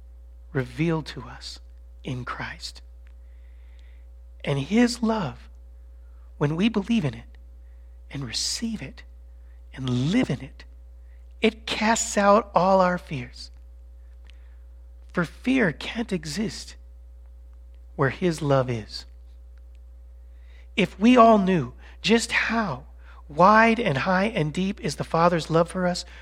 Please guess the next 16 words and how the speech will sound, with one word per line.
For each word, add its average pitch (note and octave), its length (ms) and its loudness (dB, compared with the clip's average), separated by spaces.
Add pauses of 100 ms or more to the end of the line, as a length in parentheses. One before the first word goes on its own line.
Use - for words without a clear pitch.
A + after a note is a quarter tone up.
(140)
we A3+ 140 4
would F3 160 2
never G#3 360 2
be G#3+ 220 -4
afraid G3+ 640 -2 (260)
anymore. F3+ 580 -2 (480)
We A3 140 8
would G#3+ 220 6
not G3 300 6
worry A3 400 8
about G3+ 340 8
tomorrow G#3 580 8
or G3+ 200 4
even A3+ 260 2
for - 160 -6
today, G#3 540 2